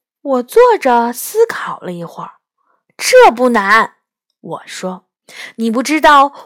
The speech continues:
故宫图书馆里有一本叫做《晴明风雨录》的书吗？里面记录了清朝时期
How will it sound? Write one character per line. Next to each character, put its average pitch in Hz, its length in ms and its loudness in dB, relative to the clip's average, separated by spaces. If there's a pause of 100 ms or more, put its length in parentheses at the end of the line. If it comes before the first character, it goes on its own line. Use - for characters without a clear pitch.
故 480 200 4
宫 453 200 2
图 294 200 -6
书 339 100 0 (100)
馆 240 240 0
里 311 300 -4 (240)
有 202 220 2
一 240 100 -4
本 196 240 -2
叫 247 180 4
做 208 360 2 (240)
《晴 302 500 -4
明 262 340 -2
风 453 380 2
雨 233 160 -2
录》 339 120 4 (100)
的 320 100 0
书 381 260 -2
吗？ 349 340 -2 (420)
里 190 220 -8
面 202 300 -4
记 262 240 -6
录 247 200 2
了 226 180 2
清 294 260 -8
朝 240 240 0
时 240 220 -6
期 277 320 -6